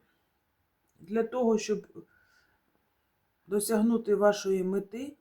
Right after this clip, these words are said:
або дочекатися, або нарешті побачити результат, не приміняйте силу в будь-якому варіанті, або фізично, або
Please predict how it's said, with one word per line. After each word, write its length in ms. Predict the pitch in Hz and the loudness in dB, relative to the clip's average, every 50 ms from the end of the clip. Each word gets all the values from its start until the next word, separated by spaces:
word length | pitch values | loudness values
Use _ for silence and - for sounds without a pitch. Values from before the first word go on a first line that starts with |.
| _ _ _ _ _ | _ _ _ _ _
або 440 | - 170 170 180 202 202 190 180 175 _ _ _ _ _ _ _ _ _ _ _ _ _ _ _ _ _ _ _ _ _ _ | -14 -12 -4 -2 0 0 0 -2 -6 _ _ _ _ _ _ _ _ _ _ _ _ _ _ _ _ _ _ _ _ _ _
дочекатися, 880 | _ 175 190 196 190 - 196 196 - 233 254 262 - 240 208 - - 185 | _ -4 -4 -4 -4 -4 -8 -4 -2 -2 -2 0 -2 -6 -8 -6 -4 -2
або 440 | 180 175 165 170 185 185 175 170 165 147 | -2 -2 0 0 0 2 2 0 -2 -6
нарешті 640 | - 175 185 185 185 185 180 - - _ 175 170 170 170 - _ _ _ _ _ _ _ | -10 -6 -4 -2 0 -2 -2 -4 -10 _ -4 -4 -4 -6 -10 _ _ _ _ _ _ _
побачити 540 | _ 175 170 170 196 196 190 - - _ 190 | _ -6 0 2 2 0 0 -2 -8 _ -2
результат, 640 | 175 180 165 180 180 170 170 - 226 240 254 - _ _ _ _ _ _ _ _ _ _ _ _ _ _ _ _ _ _ | -2 0 0 0 0 -2 0 -2 -2 -2 -2 -6 _ _ _ _ _ _ _ _ _ _ _ _ _ _ _ _ _ _
не 120 | - 202 208 | -4 -4 -2
приміняйте 720 | 202 208 208 208 208 208 208 214 233 240 247 247 233 226 | 2 4 4 4 6 4 2 2 2 0 -2 -2 -4 -6
силу 580 | 214 - - - 214 208 190 180 170 160 156 147 _ _ _ _ _ _ _ _ | -8 -6 -4 0 4 4 4 4 4 0 0 -6 _ _ _ _ _ _ _ _
в 220 | - - 160 165 | -20 -20 -20 -20
будь-якому 920 | 170 185 214 233 208 202 214 202 202 190 196 196 196 196 190 185 175 - - _ _ | -12 -8 -8 -6 0 0 0 0 2 2 0 2 2 0 0 -2 -4 -6 -10 _ _
варіанті, 720 | - 175 190 190 190 185 175 165 165 156 151 - 147 135 | -6 -4 -2 0 2 2 2 0 0 -2 -6 -10 -16 -10
або 440 | - 170 175 180 208 220 208 185 - - _ _ _ | -8 -6 -4 0 4 4 4 4 2 -4 _ _ _
фізично, 800 | _ - 196 185 190 220 240 247 247 - - 226 226 214 - - | _ -4 -4 -2 -2 -2 -4 -4 -6 -8 -6 -4 -4 -4 -2 0
або 460 | 175 175 170 170 190 202 208 208 208 | -2 -2 2 2 4 4 4 4 0